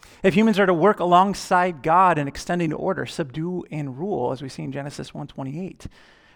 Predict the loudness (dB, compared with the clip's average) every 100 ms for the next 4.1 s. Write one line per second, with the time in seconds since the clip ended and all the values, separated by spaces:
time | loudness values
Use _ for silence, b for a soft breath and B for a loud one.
0 | 0 4 4 4 2 2 0 0 0 0
1 | -2 -8 -8 -12 -20 _ _ b b b
2 | 2 6 6 4 2 0 2 2 2 0
3 | -6 -10 0 2 2 0 -4 -8 -12 -18